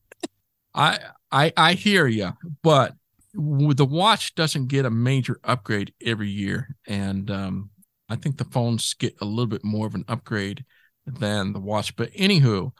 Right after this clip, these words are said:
uh, bottom line, you didn't get a watch. Are you,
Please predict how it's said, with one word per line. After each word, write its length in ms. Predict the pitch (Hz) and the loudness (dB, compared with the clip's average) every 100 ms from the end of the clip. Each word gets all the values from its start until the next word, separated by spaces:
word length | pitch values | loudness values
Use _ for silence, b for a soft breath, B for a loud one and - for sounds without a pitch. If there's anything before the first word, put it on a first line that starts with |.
| b b _ - | b b _ 0
uh, 480 | 131 135 135 135 127 | 4 6 4 4 2
bottom 460 | 120 151 175 151 | 4 4 4 4
line, 460 | 143 135 135 139 135 _ _ _ - | 4 4 4 0 -4 _ _ _ -10
you 240 | 120 151 | 0 2
didn't 200 | 202 190 | 4 2
get 100 | 185 | 2
a 60 | 175 | 0
watch. 360 | 170 170 156 143 | 2 2 2 0
Are 120 | 131 | -2
you, 300 | 123 127 | 0 -2